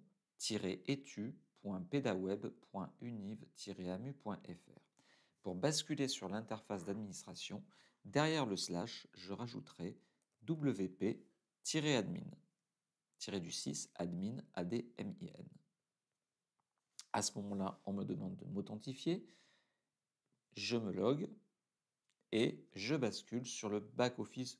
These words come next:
du site. Première remarque, ce back-office n'est pas en français. Il est en anglais. Je vais donc basculer sur Settings, General.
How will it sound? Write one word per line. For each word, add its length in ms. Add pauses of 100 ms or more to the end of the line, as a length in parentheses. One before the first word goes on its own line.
(120)
du 120
site. 420 (500)
Première 380
remarque, 540 (300)
ce 240
back-office 840 (480)
n'est 200
pas 160
en 160
français. 560 (640)
Il 140
est 180
en 200
anglais. 340 (260)
Je 140
vais 120
donc 440
basculer 580
sur 280
Settings, 680 (1000)
General. 560